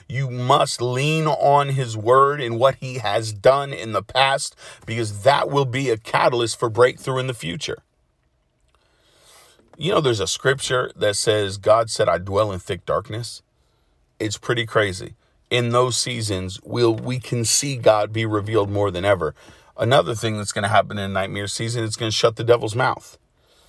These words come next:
All the lies that say you can't, you won't, is, is gonna be broken, man. We are about to see a great awakening in North America. We are about to see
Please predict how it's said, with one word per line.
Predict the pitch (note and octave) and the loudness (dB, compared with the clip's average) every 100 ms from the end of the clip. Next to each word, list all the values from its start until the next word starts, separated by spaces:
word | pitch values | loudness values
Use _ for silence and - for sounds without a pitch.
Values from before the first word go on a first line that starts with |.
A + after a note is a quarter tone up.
| _ - - _ _ _ _ _ - | _ -20 -20 _ _ _ _ _ 4
All | C3+ E3 | 6 6
the | G3 F#3 | 2 2
lies | D#3+ C#3+ B2+ A2+ | 4 4 2 -2
that | A2+ | -4
say | - A#2+ | -4 -4
you | A#2 A2+ | -4 -8
can't, | - C3+ C3+ C3+ | -8 -6 -4 -6
you | C3 A#2+ | -6 -4
won't, | A2 B2+ B2+ C3 - | 4 6 6 2 -4
is, | A2+ A#2+ | -8 -6
is | - A#2 | -6 -4
gonna | A2+ A#2 | -2 -2
be | A#2 | -2
broken, | G#2+ C3 - - E2 | 4 4 4 -4 -10
man. | D2 G#2+ D#3+ _ _ _ - | -8 -10 -10 _ _ _ -10
We | A2+ D3+ | -6 2
are | E3+ D3 | 6 6
about | A#2+ G#2+ A#2 C#3+ - | 4 4 4 2 -2
to | D#3+ | -4
see | D3 - C3 | -2 -2 2
a | A2+ | 2
great | A2+ G#2+ B2 | 2 2 2
awakening | C3 A#2+ A2+ A2+ A2 A2 | 4 4 4 0 -6 -6
in | F#2+ G#2 | -6 -4
North | G#2 A#2+ | -2 -2
America. | A2+ A2 F#2+ F#2+ | -4 -4 -4 -4
We | G2+ A2 | -4 0
are | F2+ | 0
about | F#2+ G#2 C#3 | 4 4 4
to | - B2+ | -2 -8
see | - A2 G2 | -6 -4 -6